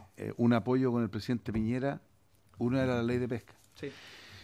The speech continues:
Speaker 1: Y bueno, me metí harto en ese tema. Yo no soy experto en pesca, pero es impresionante, ¿no es cierto?, la opinión de la ley de pesca de los del norte,
Speaker 2: Sí.
Speaker 1: con los del centro,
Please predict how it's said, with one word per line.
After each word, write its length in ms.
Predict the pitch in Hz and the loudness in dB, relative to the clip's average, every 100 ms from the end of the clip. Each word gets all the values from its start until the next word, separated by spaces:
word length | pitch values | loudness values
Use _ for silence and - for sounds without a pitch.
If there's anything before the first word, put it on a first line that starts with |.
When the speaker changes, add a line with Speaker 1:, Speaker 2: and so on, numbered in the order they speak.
| - | -4
Speaker 1:
Y 140 | 113 | 2
bueno, 200 | 110 117 | 4 6
me 140 | 101 107 | 6 4
metí 200 | 101 123 | 6 6
harto 240 | 127 - | 6 4
en 60 | 123 | -2
ese 160 | 110 123 | 0 -2
tema. 220 | 110 95 | 0 0
Yo 140 | 101 | 0
no 80 | 104 | 0
soy 180 | - 123 | 0 0
experto 340 | 113 117 - | 0 -4 -4
en 60 | 113 | -2
pesca, 340 | 131 101 107 | -2 -2 -2
pero 180 | 101 101 | 0 2
es 40 | |
impresionante, 680 | 113 107 104 110 113 127 - | 2 0 -2 0 0 0 0
¿no 80 | 131 | 0
es 60 | 117 | 0
cierto?, 280 | 127 - 117 | -2 2 2
la 80 | |
opinión 500 | 110 104 110 123 127 | 2 2 4 2 2
de 280 | 104 117 113 - - 104 | 2 2 2 -2 -10 -2
la 100 | 107 | 0
ley 140 | 110 | 2
de 120 | 110 | 2
pesca 300 | 113 120 - | 0 0 2
de 100 | 117 | 4
los 120 | 107 98 | 4 4
del 180 | 104 | 4
norte, 460 | 107 127 - 160 - - _ _ _ | 4 2 2 -2 -2 -8 _ _ _
Speaker 2:
Sí. 80 | - - - - | -20 -18 -12 0
Speaker 1:
con 180 | 113 | 2
los 180 | 110 98 | 2 2
del 380 | 95 107 101 104 - | 2 4 2 -2 -4
centro, 640 | - 127 127 - 143 - | 2 2 2 2 2 2